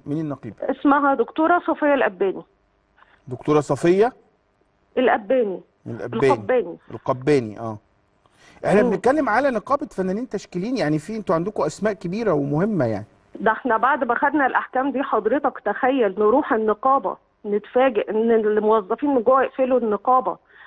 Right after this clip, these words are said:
Speaker 2: حاولنا ندخل، ألاقي موظف يزقني بباب النقابة.
Speaker 1: مم.
Speaker 2: تعدي.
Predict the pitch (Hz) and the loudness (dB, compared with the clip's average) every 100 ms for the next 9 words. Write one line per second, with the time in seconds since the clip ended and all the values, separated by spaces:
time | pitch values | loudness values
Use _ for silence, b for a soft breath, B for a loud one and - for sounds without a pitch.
0 | B B B B - 202 247 269 240 269 | B B B B -2 0 2 2 2 0
1 | - 220 170 - - 190 220 254 233 269 | 0 -2 -2 -6 -4 0 0 2 0 0
2 | 240 226 208 214 - 269 214 254 247 220 | -2 -4 -4 -2 0 0 2 2 2 0
3 | 214 247 285 214 - _ _ _ - 143 | -2 2 2 2 -4 _ _ _ -8 -6
4 | 127 - _ _ - 190 302 294 196 185 | -6 -10 _ _ -4 -2 -2 -4 -12 -16